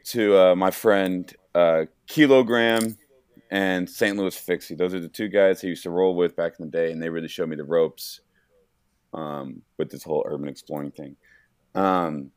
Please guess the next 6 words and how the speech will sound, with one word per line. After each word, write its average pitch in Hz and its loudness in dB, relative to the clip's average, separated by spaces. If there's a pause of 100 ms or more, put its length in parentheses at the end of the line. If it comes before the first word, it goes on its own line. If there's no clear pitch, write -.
(1700)
but 104 6 (760)
yeah, 160 12
just 151 2
not, 220 6
just 180 -2
not, - 4